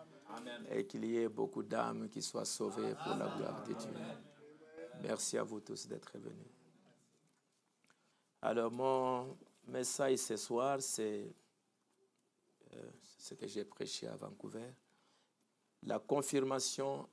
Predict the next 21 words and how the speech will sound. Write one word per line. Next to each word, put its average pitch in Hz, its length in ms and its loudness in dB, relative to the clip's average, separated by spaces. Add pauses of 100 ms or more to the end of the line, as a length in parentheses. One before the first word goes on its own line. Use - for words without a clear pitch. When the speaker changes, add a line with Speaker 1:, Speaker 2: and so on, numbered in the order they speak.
(380)
Speaker 2:
de - 240 0
l'alliance 120 720 4 (100)
de - 160 0
Dieu 113 420 -4 (340)
avec 107 460 -4 (240)
Abraham. - 480 -8 (1600)
Euh, 104 240 -2 (460)
je - 60 -4
crois 110 220 -2
que 107 140 -4
si 110 480 -4 (1160)
vous - 300 -4 (120)
pouvez - 260 -4
voir 107 380 0
aussi 107 480 -2
dans 101 260 -8
le 104 160 -10 (720)
message 107 300 -2
de 101 60 -4
Frère 107 240 -4
Branham, 104 360 -4